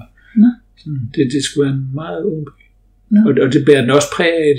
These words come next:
Speaker 2: den der, øh, klub der, synes jeg. At,
Speaker 1: Mm.
Speaker 2: at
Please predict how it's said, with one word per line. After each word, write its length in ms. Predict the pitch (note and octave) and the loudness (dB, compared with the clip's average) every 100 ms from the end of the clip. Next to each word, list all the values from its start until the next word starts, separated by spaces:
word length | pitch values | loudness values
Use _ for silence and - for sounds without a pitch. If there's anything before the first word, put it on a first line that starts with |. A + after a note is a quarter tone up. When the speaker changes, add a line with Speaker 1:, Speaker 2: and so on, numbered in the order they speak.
| C#3 | -2
Speaker 2:
den 100 | C#3 | -2
der, 360 | C#3 C3+ B2 A#2+ | -2 -4 -10 -12
øh, 200 | A#2 A#2 | -12 -12
klub 180 | - D3 D3 | -6 -6 -4
der, 140 | D3+ C3+ | -6 -4
synes 240 | C#3 A2 | -6 -8
jeg. 100 | A#2 - _ _ _ F#3 | -8 -14 _ _ _ -8
At, 140 | A2+ - _ _ | -8 -10 _ _
Speaker 1:
Mm. 240 | G#3 A#3 A#3 _ _ _ _ _ _ | 0 0 0 _ _ _ _ _ _
Speaker 2:
at 80 | A#2 | -8